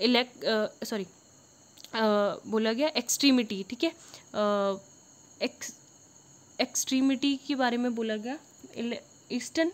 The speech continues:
एक्सट्रीमिटी। तो ईस्टर्न एक्सट्रीमिटी के बाद भी जो काफ़ी सारे जो मतलब, अ, टर्म थे, जैसे पिलर नंबर वन, है ना, तो उन्होंने वो क्या बोल दिए कि ये हमारे हैं, और साथ में जैसे ज़ीरो बॉर्डर पुल-, पिलर है, जहाँ जो ट्राई जंक्शन बोला जाता है नेपाल, इंडिया, चाइना का,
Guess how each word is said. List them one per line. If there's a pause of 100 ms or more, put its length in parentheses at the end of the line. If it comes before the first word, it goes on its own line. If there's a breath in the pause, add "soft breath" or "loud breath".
(160)
एक्सट्रीमिटी। (280 loud breath)
तो
ईस्टर्न
एक्सट्रीमिटी
के
बाद
भी
जो
काफ़ी
सारे
जो
मतलब,
अ,
टर्म
थे,
जैसे
पिलर
नंबर
वन, (340 loud breath)
है
ना,
तो
उन्होंने
वो
क्या
बोल
दिए (380 loud breath)
कि
ये
हमारे
हैं, (360 loud breath)
और
साथ
में
जैसे
ज़ीरो
बॉर्डर
पुल-,
पिलर
है,
जहाँ
जो
ट्राई
जंक्शन
बोला
जाता
है
नेपाल,
इंडिया,
चाइना
का,